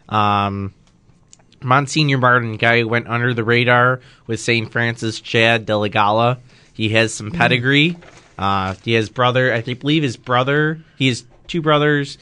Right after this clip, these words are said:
Speaker 1: One's the quarterback and one's the tight end at Ithaca. So you got some pedigree there. Uh, so he had a nice year, obviously, for them. Um, so we could, I don't know if he's a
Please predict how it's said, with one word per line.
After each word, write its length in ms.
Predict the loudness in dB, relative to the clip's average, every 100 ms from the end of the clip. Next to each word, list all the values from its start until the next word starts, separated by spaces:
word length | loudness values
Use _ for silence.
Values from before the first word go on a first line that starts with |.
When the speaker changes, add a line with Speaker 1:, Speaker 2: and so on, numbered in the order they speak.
| -20 -20 _
Speaker 1:
One's 300 | -2 -2 -4
the 100 | -8
quarterback 580 | -2 0 2 2 2 0
and 140 | -4
one's 240 | -4 -4
the 80 | -8
tight 280 | -4 -2 0
end 200 | 0 0
at 120 | -4
Ithaca. 520 | -8 -8 -4 0 -2 -4 _ _ _ _ _ _
So 260 | -2 0 0
you 140 | 0
got 200 | 0 -2
some 140 | -6
pedigree 460 | -2 0 0 0 0
there. 420 | 4 4 2 -2 -10 -20 -20 -6
Uh, 380 | -2 -2 -2 -4 -10 _ _
so 160 | -20 -8
he 140 | 0
had 80 | 0
a 60 | 2
nice 340 | 0 -2 -4
year, 300 | -6 -2 0
obviously, 580 | 0 0 -4 -6 -6 -6
for 140 | -6 -2
them. 440 | 0 0 -2 -8 -12 _ -12
Um, 560 | -6 -4 -4 -6 -10 -12 -18 _ -20 _ -20 _ _
so 280 | -2 -2
we 180 | 0 -2
could, 180 | -4 -8 -6
I 80 | -2
don't 100 | 0
know 60 |
if 80 | -2
he's 180 | -4 -4
a 260 | -4 -4